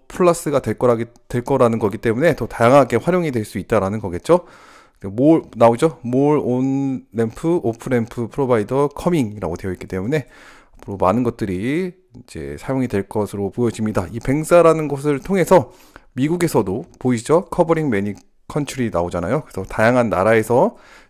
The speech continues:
이 뱅사를 이용해서 피아트 머니로 엑스알피를 매수할 수 있게 이제 된다라고 보시면 됩니다. 아까 말씀드렸다시피,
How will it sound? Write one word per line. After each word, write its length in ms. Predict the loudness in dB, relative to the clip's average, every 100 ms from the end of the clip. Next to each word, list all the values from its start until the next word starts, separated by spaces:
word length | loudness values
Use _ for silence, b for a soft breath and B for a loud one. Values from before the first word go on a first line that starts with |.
| -16
이 80 | -8
뱅사를 440 | -6 0 0 2
이용해서 640 | 0 -2 -2 4 4 2 b b b 0
피아트 260 | 2 2
머니로 540 | 0 0 0 0 0 0 -6
엑스알피를 640 | -4 0 0 0 0 0
매수할 400 | 2 2 4 4
수 160 | 2 -10
있게 320 | -8 -10 -10 b b b -20 -16
이제 200 | -12 -10
된다라고 760 | -6 -2 -2 -2 -2 -2 -2 -8
보시면 300 | -10 -10 -8
됩니다. 460 | -10 -8 -6 -4
아까 220 | -6 -4 -2
말씀드렸다시피, 720 | -2 -6 -6 -8 -12 -12